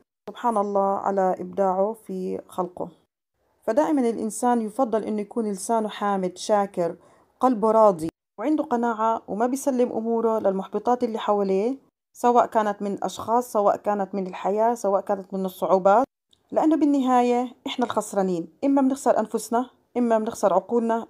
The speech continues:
إما بنخسر ديننا. فحتى نحافظ على هاي النعم لابد إنه نكون أقوياء، فالمؤمن القوي خير من المؤمن الضعيف،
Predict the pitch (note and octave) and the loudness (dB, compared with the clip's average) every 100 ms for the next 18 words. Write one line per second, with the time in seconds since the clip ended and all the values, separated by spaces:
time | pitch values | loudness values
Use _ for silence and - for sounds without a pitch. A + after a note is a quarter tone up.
0 | - A3 G3+ G3 - - G#3 E3 E3 D#3+ | -6 -2 -2 -2 -4 -2 -2 -2 -2 -2
1 | D#3+ - _ _ _ - C#4 C4+ C#4+ - | -2 -8 _ _ _ -4 -2 0 -2 0
2 | D#4+ D4+ A#3+ A#3+ A3+ G#3+ G#3 G3 E3+ A3 | 0 2 2 2 2 0 0 0 0 0
3 | C#4 - _ _ - G3+ A3+ C4+ A#3 _ | -2 -8 _ _ 2 4 4 0 -4 _
4 | - A3+ A#3 A3+ A3+ A3+ - - - A3+ | -8 -4 -4 -6 -6 -4 -4 -6 -4 2
5 | G3+ D#3 - _ - G#3+ C4 A#3 G#3+ G3 | 4 4 -2 _ -4 0 2 2 -2 -2
6 | A#3+ C4 D#4 - - C4+ B3+ A#3+ A3+ G#3+ | 0 2 0 -2 -2 0 2 0 0 -2
7 | G3+ G#3 A3+ G#3 F#3 D#3 D#4+ - | -2 -2 -2 2 4 4 2 -8